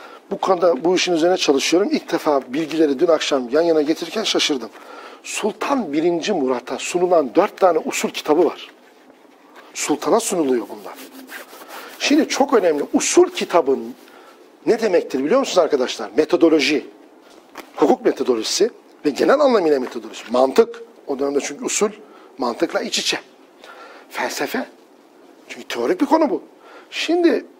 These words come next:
Sultan birinci Murat'a bir kültür ve onun etrafındaki insanlar nasıl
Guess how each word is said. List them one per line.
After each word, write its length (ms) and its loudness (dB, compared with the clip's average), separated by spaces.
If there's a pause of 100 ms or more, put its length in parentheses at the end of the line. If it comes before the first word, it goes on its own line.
(540)
Sultan 760 -6
birinci 360 -6
Murat'a 500 -4 (140)
bir 280 -2 (1040)
kültür 600 -2 (840)
ve 40 -10
onun 220 0
etrafındaki 600 -4
insanlar 680 0
nasıl 300 2